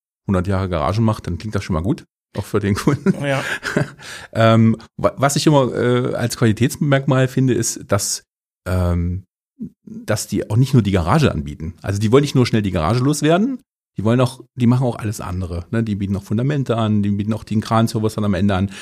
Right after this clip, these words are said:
Speaker 1: so das Gesamtpaket, ja. Also die, die kümmern, die wollen sich wirklich kümmern und ich finde, das, das, äh, das ist was, äh, worauf man dann zählen kann und dann sagt man, okay,
Speaker 2: Ja.
Speaker 1: das
Speaker 2: Es, äh,
Speaker 1: hilft mir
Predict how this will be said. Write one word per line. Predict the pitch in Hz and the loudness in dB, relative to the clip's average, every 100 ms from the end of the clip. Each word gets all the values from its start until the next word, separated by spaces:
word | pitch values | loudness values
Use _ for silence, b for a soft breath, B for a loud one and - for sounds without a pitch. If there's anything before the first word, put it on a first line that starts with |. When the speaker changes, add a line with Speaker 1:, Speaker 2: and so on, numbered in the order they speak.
| B | B
Speaker 1:
so | - 92 | -4 0
das | 107 - | 0 0
Gesamtpaket, | 104 131 - 135 80 80 - - | 2 2 2 -2 -6 -6 -8 -6
ja. | 95 131 | -4 -2
Also | 120 98 | -4 -4
die, | 98 107 101 | -2 -4 -4
die | 107 | -2
kümmern, | - 147 147 | 2 2 2
die | 110 | 2
wollen | 120 | 2
sich | 127 - | 2 0
wirklich | 107 - | -4 0
kümmern | 127 120 85 | 4 4 2
und | 87 87 | -4 -8
ich | - | -4
finde, | 107 98 | -2 -2
das, | - - - | -6 -10 -8
das, | 95 - - | -8 -8 -8
äh, | - 50 - 113 139 - _ _ - B B - _ _ _ - | -8 -6 -8 -10 -12 -20 _ _ -20 B B -20 _ _ _ -4
das | 101 | -4
ist | 107 - | -2 -2
was, | 92 - - | -2 -2 -8
äh, | 98 | -2
worauf | 92 90 90 104 98 87 85 - | 0 0 -4 -4 -4 -2 -6 -6
man | |
dann | 87 85 | -6 -4
zählen | 110 107 | -2 0
kann | 107 95 | 0 -2
und | |
dann | 90 | -2
sagt | 90 - | -4 -6
man, | 85 | -6
okay, | - 85 82 _ _ _ _ _ _ _ _ _ - | -4 -6 -6 _ _ _ _ _ _ _ _ _ -8
Speaker 2:
Ja. | 135 123 _ _ _ _ _ _ | -6 -6 _ _ _ _ _ _
Speaker 1:
das | - 95 | -12 -8
Speaker 2:
Es, | - | 0
äh, | 127 | 2
Speaker 1:
hilft | 117 120 | 2 2
mir | 101 90 85 | 0 2 0